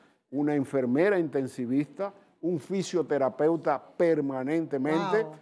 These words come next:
Speaker 1: Se le utiliza mucho, y en medi-, en neurología moderna se está utilizando mucho la corriente como estímulo, como estímulo para los
Speaker 2: Una
Speaker 1: nervios.
Speaker 2: gimnasia pasiva, electrodos.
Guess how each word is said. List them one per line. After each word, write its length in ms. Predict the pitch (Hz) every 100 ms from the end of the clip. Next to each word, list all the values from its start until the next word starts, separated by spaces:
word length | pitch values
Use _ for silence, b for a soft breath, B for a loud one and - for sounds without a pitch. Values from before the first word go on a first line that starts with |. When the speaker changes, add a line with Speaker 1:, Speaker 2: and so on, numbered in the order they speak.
| -
Speaker 1:
Se 240 | 180 170 175
le 140 | 170
utiliza 520 | 160 156 156 214 196
mucho, 440 | 160 190 180 170 156
y 140 | 147 - -
en 180 | 139
medi-, 280 | 139 139 139 -
en 120 | 139
neurología 500 | 139 135 131 127 170
moderna 360 | 165 151 160 143
se 80 |
está 140 | 147 156
utilizando 480 | 147 139 156 151 139
mucho 260 | 151 151
la 300 | 143 139 139
corriente 720 | - 135 123 151 180 151 131
como 260 | 113 127 123
estímulo, 720 | 110 - 214 175 143 139 147 B B B B _
como 240 | 131 139
estímulo 460 | 135 175 202 202 190
para 240 | 156 139
los 160 | 135 120
Speaker 2:
Una 140 | 143
Speaker 1:
nervios. 200 | 151 -
Speaker 2:
gimnasia 380 | 240 233 226 254
pasiva, 460 | 240 226 226 214 180
electrodos. 880 | 165 160 208 214 202 180 180 185 -